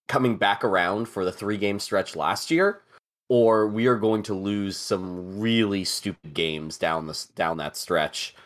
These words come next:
uh, after the bye week. And I don't know which one I like better, because on the one hand, if this is karma for last year,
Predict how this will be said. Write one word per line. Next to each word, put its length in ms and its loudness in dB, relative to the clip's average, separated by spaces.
uh, 300 2
after 260 -2
the 80 -6
bye 240 0
week. 340 -8
And 100 0
I 60 2
don't 320 2
know 140 6
which 280 2
one 440 0
I 220 2
like 460 -2
better, 500 0
because 500 4
on 200 0
the 60 -2
one 220 -2
hand, 260 -2
if 100 -4
this 120 -8
is 120 -8
karma 340 2
for 180 -2
last 400 0
year, 300 -2